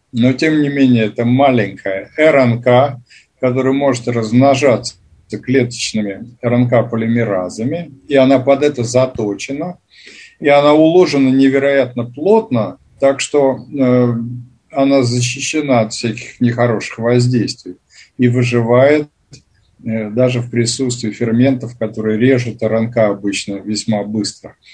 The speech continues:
Вот все, кто в лаборатории работал с Р Н К, знают, какой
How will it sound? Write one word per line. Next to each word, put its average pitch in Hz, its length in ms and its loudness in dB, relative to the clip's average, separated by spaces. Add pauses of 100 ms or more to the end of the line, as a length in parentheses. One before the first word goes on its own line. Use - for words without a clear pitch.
Вот 127 160 0
все, 165 280 0
кто 135 200 -2
в 117 80 0
лаборатории 123 640 2
работал 113 680 0
с - 180 -6
Р 120 140 2
Н 107 200 -2
К, 196 360 0 (360)
знают, 143 480 2
какой 127 500 0